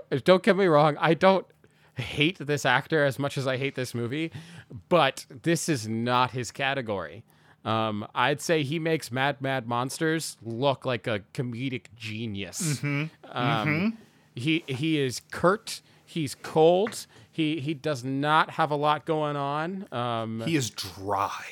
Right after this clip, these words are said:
Speaker 2: I have never,
Speaker 1: Yeah.
Speaker 2: I have never seen a performance that so perfectly encapsulates the term dry. He is just, he's very menacing. He looks really good. He looks, the, his fashion sense is great.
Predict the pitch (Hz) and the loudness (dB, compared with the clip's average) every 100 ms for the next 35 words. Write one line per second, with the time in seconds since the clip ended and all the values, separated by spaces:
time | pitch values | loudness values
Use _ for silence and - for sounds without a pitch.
0 | - 117 117 131 113 117 117 143 180 165 | -10 -4 -2 -2 -4 -4 -2 0 0 2
1 | 107 107 104 98 98 95 90 143 147 127 | 0 0 0 -2 -2 -4 -2 0 0 2
2 | 139 180 202 - 147 147 139 120 - 120 | 2 4 2 2 0 -4 -4 -6 -4 0
3 | 117 127 - 113 - - 127 - 156 156 | 0 0 -4 -4 -4 -2 -4 -2 -2 -2
4 | 202 175 147 135 135 123 117 - 120 104 | -4 -2 -2 -2 -4 -6 -4 -4 -4 -4
5 | 101 - - - - 113 107 - _ _ | -6 -10 -12 -12 -8 -6 -8 -12 _ _
6 | - 95 87 85 90 85 - - - - | -18 -14 -10 -6 -4 -4 -8 -16 -18 -20
7 | _ _ _ _ _ _ _ _ _ _ | _ _ _ _ _ _ _ _ _ _
8 | _ _ _ _ _ - 123 117 107 - | _ _ _ _ _ -8 -4 -2 -2 -4
9 | - - 151 139 - - - - _ _ | -2 -4 -2 -2 -2 -2 -6 -16 _ _
10 | _ _ - 135 - 123 131 143 117 131 | _ _ -8 -6 -2 -2 0 -2 -2 -2
11 | 170 - 180 180 196 117 107 107 156 - | -2 -2 -2 -4 -6 -6 -6 -2 0 0
12 | 151 160 175 151 170 185 170 113 110 185 | -2 0 -2 -2 -2 -2 -6 -6 -2 -2
13 | 196 - 131 139 - 147 233 - 120 101 | -2 -4 -4 -4 -2 -2 -2 -2 -2 -4
14 | 107 98 95 - 98 156 92 | -8 -8 -12 -10 -4 -4 -4